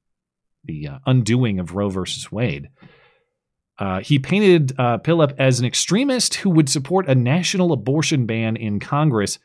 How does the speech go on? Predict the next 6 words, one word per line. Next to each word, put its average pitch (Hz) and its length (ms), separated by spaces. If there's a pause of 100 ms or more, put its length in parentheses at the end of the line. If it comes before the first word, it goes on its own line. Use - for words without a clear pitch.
(880)
And 110 80
even 104 160
though 95 340 (180)
I 117 160
think 120 240
that's 82 380